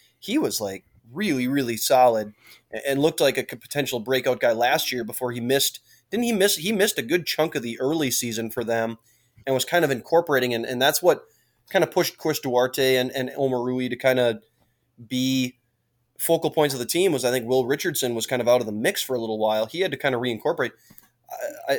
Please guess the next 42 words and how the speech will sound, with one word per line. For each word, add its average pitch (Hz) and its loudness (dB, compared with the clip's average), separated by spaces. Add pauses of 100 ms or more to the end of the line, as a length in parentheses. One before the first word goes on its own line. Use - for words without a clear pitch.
I 147 4
say 175 8
all 147 10
that 139 8
because 135 0
I, 131 2
I 139 4
think 160 0
he 196 -2
has 147 6
a 120 -6
chance 151 0
to, 123 -2 (460)
you 127 -8
know, 123 -4
whatever 170 6
his 143 2
numbers 143 0
were 120 0
last 147 2
year, 120 -4
it 113 -4
was, 107 -6
like, 113 -8
eleven 120 0
points 123 -4
and 117 -4
a 113 -6
handful 123 -4
of 110 -6
assists. - -6 (340)
I, - -6 (100)
I 151 0
think 165 -2
he 175 -4
could 139 -4
have 135 6
that 131 4
kind 127 -2
of - -4
Chris 139 -4
Duarte 123 -2